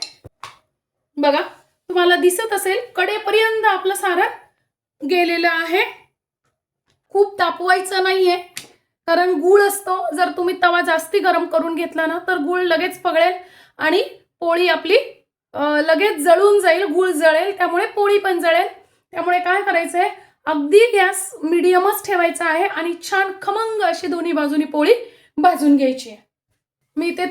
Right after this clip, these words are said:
तूप टाकतीये, तुम्हाला तेल, तूप जे आवडत असेल ते टाकून तुम्ही पोळी छान भाजून घ्यायची आहे. बघा, काय छान अशी पोळी आपली झालेली आहे.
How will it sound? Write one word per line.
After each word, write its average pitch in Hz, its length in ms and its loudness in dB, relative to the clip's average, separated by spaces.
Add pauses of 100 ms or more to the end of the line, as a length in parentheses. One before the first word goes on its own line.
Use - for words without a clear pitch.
तूप 415 220 2
टाकतीये, 370 460 0 (440)
तुम्हाला 349 300 2 (320)
तेल, 349 360 -2
तूप 349 260 -2
जे 403 200 0
आवडत 320 360 0
असेल 359 320 -4 (400)
ते 349 60 -2
टाकून 320 420 -2
तुम्ही 339 180 -2 (320)
पोळी 339 220 2 (320)
छान 381 140 0 (180)
भाजून 302 380 4
घ्यायची 254 340 -2
आहे. 214 80 -18 (920)
बघा, 262 220 2 (360)
काय 285 140 0 (100)
छान 339 340 0
अशी 392 180 -2
पोळी 330 280 -4
आपली 294 280 0
झालेली 302 400 2
आहे. 294 300 0